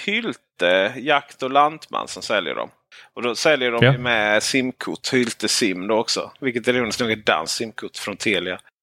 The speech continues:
Speaker 1: Eh, är allting paketerat då så att du, och så skickar den då ut det till Molnus. Skitsmidigt.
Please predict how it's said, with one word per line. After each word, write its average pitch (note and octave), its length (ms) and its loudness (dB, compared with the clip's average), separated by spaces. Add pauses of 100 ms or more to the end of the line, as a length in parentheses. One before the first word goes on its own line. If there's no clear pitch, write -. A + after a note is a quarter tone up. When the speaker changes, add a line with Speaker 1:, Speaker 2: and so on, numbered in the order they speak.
(300)
Speaker 1:
Eh, E2 540 -4
är A#2 60 4
allting A2 280 0
paketerat F#2 640 2
då F#2 160 0
så F#2 200 0
att - 140 -6
du, F2+ 300 -6 (520)
och A#2 100 2
så A#2+ 100 2
skickar B2 280 2
den F#2+ 140 2
då G2 240 4
ut F#2 180 -2
det F2 100 0
till G2+ 140 -4
Molnus. D2 500 -2 (300)
Skitsmidigt. - 640 -2